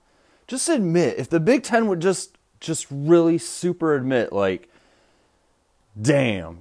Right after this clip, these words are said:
you know what? Yeah, we messed up by calling this season too early. We shouldn't have done that. S-, yeah, back on, back on."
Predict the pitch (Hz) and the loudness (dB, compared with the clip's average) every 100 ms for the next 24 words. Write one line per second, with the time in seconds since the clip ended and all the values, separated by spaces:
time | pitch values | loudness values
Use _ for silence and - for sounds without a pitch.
0 | - 117 131 127 127 135 - - _ _ | -8 -2 0 4 4 4 2 -6 _ _
1 | _ _ - 104 113 90 87 - 95 107 | _ _ -8 0 2 2 -2 -8 -12 -8
2 | 117 143 160 170 147 - 143 104 107 101 | -4 0 4 4 2 2 2 4 0 0
3 | - 113 110 107 98 - 107 104 95 90 | 2 2 2 -4 -8 -8 -8 -6 -8 -12
4 | - 95 78 87 85 78 78 - 101 104 | -8 -8 -6 -6 -6 -8 -14 -10 -8 -8
5 | - 123 127 110 95 92 87 87 - _ | -6 -4 -2 -2 -2 -4 -10 -14 -16 _
6 | _ - - - - - _ _ _ _ | _ -20 -18 -16 -18 -20 _ _ _ _
7 | - 101 92 78 82 123 131 - 85 76 | -6 -2 -2 -2 0 4 4 2 -6 -6
8 | 78 _ - 117 101 - 73 71 | -16 _ 2 2 2 -4 -14 -18